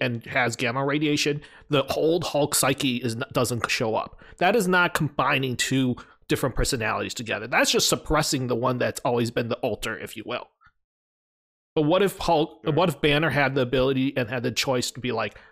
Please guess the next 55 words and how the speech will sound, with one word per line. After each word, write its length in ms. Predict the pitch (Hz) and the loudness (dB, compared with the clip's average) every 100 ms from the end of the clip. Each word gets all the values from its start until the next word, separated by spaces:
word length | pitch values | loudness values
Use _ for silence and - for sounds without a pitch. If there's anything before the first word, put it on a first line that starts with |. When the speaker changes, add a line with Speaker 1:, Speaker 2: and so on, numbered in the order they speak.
| _ | _
Speaker 1:
"I 100 | 113 117 | -2 -2
can't, 380 | - 120 117 - _ _ _ _ _ | -2 -2 -4 -6 _ _ _ _ _
like, 240 | 131 107 - | -8 -6 -4
suppress 460 | 131 - 113 110 | -6 -4 -4 -4
the 120 | - 123 | -6 -6
old 220 | 113 110 | -4 -4
Hulk 220 | 110 101 | -6 -8
anymore 280 | 107 104 101 | -10 -12 -14
because 220 | - 104 - | -10 -8 -6
he's 220 | 110 104 | -6 -4
just 280 | - 113 131 | -4 -4 -4
as 160 | 98 | -6
r-, 120 | 131 - | -8 -8
much 260 | 123 107 131 | -8 -6 -2
right 300 | 117 110 - - - | -2 -2 -8 -20 -8
to 80 | 135 | -6
be 200 | 117 117 | -2 -2
in 80 | 107 | -2
this 140 | 98 | -4
body 300 | - 104 104 | 0 0 0
as 120 | 98 | -2
I 160 | 101 95 | -2 -2
do." 160 | - - _ _ - | -6 -12 _ _ -10
Like, 140 | 101 | -4
he's 100 | 120 123 | -2 -2
a 60 | |
real 320 | 98 123 123 113 | -2 0 2 2
Speaker 2:
Are 40 | 113 | -2
you 60 | - _ _ _ _ _ - | -8 _ _ _ _ _ -4
Speaker 1:
person. 320 | 127 104 - | -2 0 -2
Speaker 2:
saying, 220 | - 143 127 | -4 -10 -8
like, 180 | 107 _ _ _ - | -10 _ _ _ -8
like, 160 | 120 | -8
three 220 | - 120 120 | -8 -10 -10
stages 460 | - 131 131 135 | -6 -8 -8 -12
of 100 | 139 | -12
Hulk? 320 | 139 143 151 | -8 -6 -8
Like, 160 | 113 113 | -10 -8
there's 160 | 120 117 | -8 -8
a 80 | |
Banner, 540 | 101 117 123 120 113 110 | -10 -8 -6 -6 -6 -8
there's 220 | 110 104 | -8 -8
a 80 | 107 | -10
Smart 400 | - 131 123 117 | -12 -8 -6 -6
Hulk, 300 | 113 110 107 | -6 -8 -8
and 100 | 110 | -10
then 140 | 107 | -8
when 160 | 110 104 | -10 -10
Smart 340 | - 120 139 123 | -10 -4 -4 -4
Hulk 220 | 117 107 | -8 -8
gets 180 | 110 117 | -10 -8
angry, 360 | 107 104 107 | -8 -8 -8
there's 280 | 104 101 98 | -6 -6 -8
Original 460 | 101 113 120 123 123 | -8 -8 -8 -10 -8
Hulk? 320 | 131 147 | -10 -10